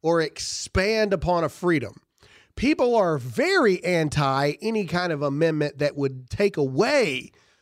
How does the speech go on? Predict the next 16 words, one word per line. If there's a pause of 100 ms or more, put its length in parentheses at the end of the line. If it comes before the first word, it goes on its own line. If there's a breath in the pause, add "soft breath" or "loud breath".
certain
freedoms. (240 loud breath)
And
what's
really
scary
to
me
is
he
says,
when
this
amendment (120)
was
passed,